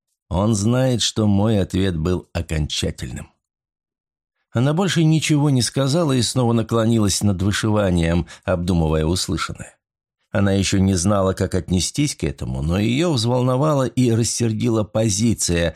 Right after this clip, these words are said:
которую занял Генри. Как всегда, её неудовольствие проявлялось в долгом подчёркнутом молчании, странном при обычной её словоохотливости, в обиженных взглядах, которые она иногда бросала на мужа,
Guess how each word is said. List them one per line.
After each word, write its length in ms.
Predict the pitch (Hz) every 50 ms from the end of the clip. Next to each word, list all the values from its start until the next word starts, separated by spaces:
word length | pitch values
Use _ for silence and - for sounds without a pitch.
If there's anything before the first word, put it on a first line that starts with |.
| - - -
которую 480 | - 98 92 - 104 95 95 95 92 90
занял 440 | 80 90 90 85 78 - 78 92
Генри. 480 | 101 104 82 78 65 58 - - - _ _ _ _ _ _ _ _ _ _
Как 220 | - 85 85 76 -
всегда, 380 | - - 85 85 95 123 127
её 300 | 104 78 73 71 73 76
неудовольствие 800 | 73 71 78 78 76 80 78 87 120 127 - - - 82 80 80 76
проявлялось 640 | - 87 85 85 82 92 104 98 92 90 - -
в 180 | 98 92 85 92
долгом 480 | 87 92 110 101 95 90 82 92 87 82
подчёркнутом 840 | - 95 - - - - - 90 90 82 - 95 87 - - 90
молчании, 760 | 90 92 98 107 107 - - - 73 65 - - 52 - - _ _ - _ _ _ _ _ _
странном 600 | - - - - 202 202 269 95 76 69 69 -
при 140 | - 73
обычной 520 | 78 76 76 82 90 80 - - 90 87 85
её 300 | 87 87 90 90 85 - -
словоохотливости, 1080 | _ - - 101 92 90 90 90 101 - - 90 - - 60 - - - - - - - _ _ _ - - -
в 80 | - 107
обиженных 580 | 117 113 110 117 107 98 113 110 110 101 - -
взглядах, 720 | - 98 92 95 87 107 113 123 139 143 131 131 123 -
которые 400 | - 127 107 123 120 120 120 117
она 300 | - 123 120 123 120 117
иногда 340 | 117 117 113 110 101 123 113
бросала 560 | 107 107 110 110 104 - 120 113 104 104 101
на 120 | 104 107 107
мужа, 440 | 110 107 107 95 - 110 104 98